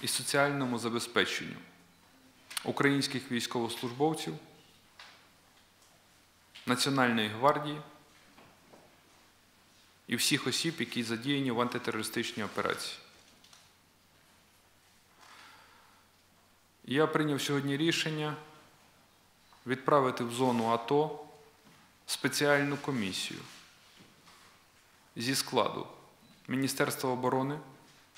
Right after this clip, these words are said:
Міністерства соціальної політики, Міністерства охорони здоров'я, Державної фінансової інспекції.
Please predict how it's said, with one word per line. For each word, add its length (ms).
Міністерства 560
соціальної 640
політики, 580
Міністерства 600
охорони 480
здоров'я, 440
Державної 540
фінансової 720
інспекції. 600